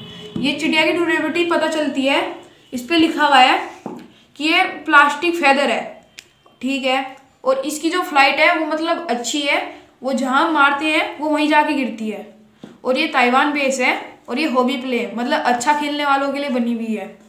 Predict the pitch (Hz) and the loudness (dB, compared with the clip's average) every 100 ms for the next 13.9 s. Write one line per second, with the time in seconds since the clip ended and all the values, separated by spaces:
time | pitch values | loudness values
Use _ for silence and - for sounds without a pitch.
0 | _ _ _ _ _ 247 277 294 302 - | _ _ _ _ _ -4 -2 0 -2 -2
1 | - - - 294 285 285 320 320 294 - | -8 -12 -8 -6 -2 -2 0 -2 -4 -4
2 | 269 294 403 - - _ _ _ - - | -2 -2 -2 -6 -18 _ _ _ -20 -20
3 | - - 254 294 311 330 320 320 330 349 | -20 -20 -12 -4 -2 0 -2 0 2 2
4 | 285 285 320 339 294 - 285 330 277 311 | 2 0 2 0 0 -4 -4 -2 0 0
5 | 320 320 285 269 - 240 240 254 285 311 | 0 0 -2 -2 -6 -6 -2 0 2 2
6 | 320 294 277 226 214 208 - - - - | 2 -2 -2 -2 -2 -6 -12 -18 -20 -20
7 | - - - - 240 277 330 330 339 269 | -20 -20 -20 -8 2 2 2 0 -2 0
8 | 302 330 330 339 330 320 320 330 294 277 | 2 4 4 4 2 0 0 -4 -2 -2
9 | 277 294 302 320 311 311 320 330 294 294 | -2 -2 -2 -2 0 0 -2 0 2 2
10 | 311 320 302 254 330 269 262 311 262 262 | 0 -6 -6 -6 -4 -2 -2 -4 -2 -2
11 | 233 226 208 208 - - - - 226 247 | -2 -6 -8 -8 -12 -20 -20 -10 -2 2
12 | 320 330 339 302 285 311 320 294 320 285 | 6 6 4 0 -2 -2 -4 0 6 6
13 | 294 320 320 262 277 277 285 302 | 6 0 -2 0 2 2 0 0